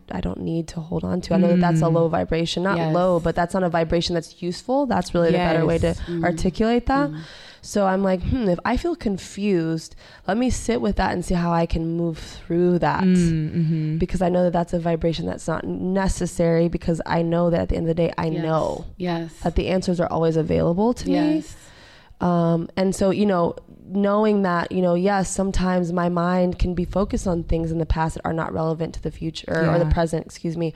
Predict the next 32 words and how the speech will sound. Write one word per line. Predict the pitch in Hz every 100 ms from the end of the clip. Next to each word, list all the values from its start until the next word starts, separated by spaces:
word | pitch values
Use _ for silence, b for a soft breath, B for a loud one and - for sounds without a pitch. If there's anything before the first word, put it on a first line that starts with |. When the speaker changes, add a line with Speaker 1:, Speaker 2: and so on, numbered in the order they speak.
| B B B
Speaker 1:
or |
that | 180
I | 185
could | 180 220 190
be | 202
attached | 180 - 175 175 -
to |
something | 175 170 165 170
emotional | 165 165 - 165
because | 156 - 165 165
of | 151 B B B B
something | - 190 175 175 170
that | -
is, | 170 156 - - _
you | 185
know, | 180 147 113 92
uh, | - 78 67 - B B B B
my | 185 175 170
emotional | 160 180 175 - 170
body | 160 156 165
that's | 160 160 -
now | 160 156
being, | 160 165 156 160 - -
uh, | 131 147
reactivated | 170 185 175 170 180 165 160 156
through | 165
trauma. | - 160 160 160 156 B B B B B
Speaker 3:
Wow. | 160 147
Speaker 1:
But | 190 - -
just | 220 208
coming | - 240 220 196
back | 185 196 208